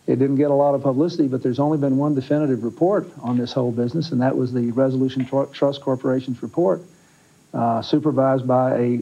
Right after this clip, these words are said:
a staunchly Republican appointee of the previous administration, which said that there was no evidence of any wrongdoing, not even any basis for a civil action against, uh,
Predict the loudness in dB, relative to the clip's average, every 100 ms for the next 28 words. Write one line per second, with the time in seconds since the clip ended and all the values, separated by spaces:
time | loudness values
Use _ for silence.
0 | -6 -10 -10 -2 0 0 0 -2 -2 0
1 | 0 0 -2 -2 -4 -4 -2 -2 0 0
2 | -2 0 0 0 -2 -2 -2 0 0 0
3 | -4 -4 -4 0 0 0 -2 -2 -2 -6
4 | -12 _ _ _ _ _ 2 4 4 4
5 | 2 0 0 0 2 2 2 2 0 0
6 | 2 2 2 2 2 2 0 2 0 0
7 | -2 -4 -6 -2 -2 2 0 -2 -6 -6
8 | -2 -2 -4 -4 -4